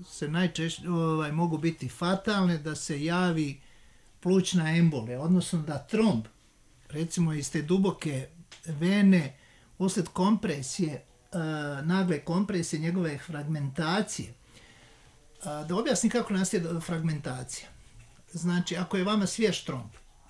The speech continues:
i on se nalazi u dubokoj veni, a vene se nalaze između fascijalnih omotača, znači između omotača mišića. A sad da objasnim običnom narodu kako funkcioniše, znači, kaže, e,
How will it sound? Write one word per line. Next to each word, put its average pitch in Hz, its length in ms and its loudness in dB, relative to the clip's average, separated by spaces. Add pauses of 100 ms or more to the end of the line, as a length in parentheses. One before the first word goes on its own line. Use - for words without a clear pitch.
(140)
i 190 60 0
on 202 100 2
se 180 140 -4
nalazi 180 380 0
u 156 40 -4
dubokoj 180 440 0
veni, 135 380 -10 (640)
a 147 120 -10
vene 208 260 4
se - 160 0
nalaze 196 460 0
između 175 380 2
fascijalnih 165 760 -4
omotača, 160 520 -4
znači 160 320 -6
između 170 340 0
omotača 160 580 -4
mišića. 190 580 -2 (320)
A - 80 -12
sad 208 200 -4
da 196 180 0
objasnim 214 400 0
običnom 196 380 2
narodu 196 220 0
kako 190 320 -2
funkcioniše, 180 680 0
znači, 151 320 -8
kaže, 175 300 -2 (760)
e, 156 460 -6